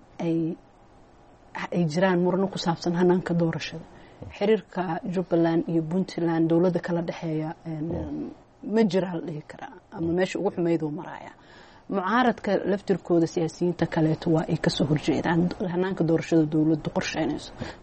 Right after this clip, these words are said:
Speaker 1: Doorasho aan la isku raacsanayn, oon raalli la isaga ahayn. Sidee rabtaa dowladdaadu inay u qabato?
Speaker 2: War sideedaba madaxweynaha waad aragtaan, u malaynayaa, V O A-dana waa laga sii daayey.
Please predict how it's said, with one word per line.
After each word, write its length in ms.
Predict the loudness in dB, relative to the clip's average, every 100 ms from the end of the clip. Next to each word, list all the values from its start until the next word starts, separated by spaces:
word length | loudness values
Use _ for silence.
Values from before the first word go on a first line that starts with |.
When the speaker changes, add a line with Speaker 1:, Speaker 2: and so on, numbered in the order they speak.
| 2
Speaker 1:
Doorasho 320 | 2 4 0
aan 160 | 2 2
la 60 | 0
isku 220 | -4 -6
raacsanayn, 500 | -6 -4 0 2 2
oon 100 | -2
raalli 300 | 0 2 4 2
la 100 | 0
isaga 280 | -6 -12 -12
ahayn. 220 | -12 -12
Sidee 260 | -2 -2
rabtaa 240 | -2 -4 0
dowladdaadu 520 | 2 2 0 -4 -4
inay 120 | -8
u 80 | -10
qabato? 340 | -14 -16 -18 -18 -18 -20 -6
Speaker 2:
War 100 | -6
sideedaba 460 | -2 0 2 2 0
madaxweynaha 580 | -2 -2 -2 -2 -2 -6 -10 -20 -20 -20 -20 -18 -4
waad 160 | -2
aragtaan, 380 | -2 -4 -2 0
u 60 | 2
malaynayaa, 600 | 0 -2 -2 0 -2 -2
V 220 | -2 0
O 100 | 0
A-dana 340 | 0 0 0 -2
waa 380 | -2 -2 -2 -2
laga 180 | -2
sii 160 | -2 -4 -4
daayey. 320 | -2 0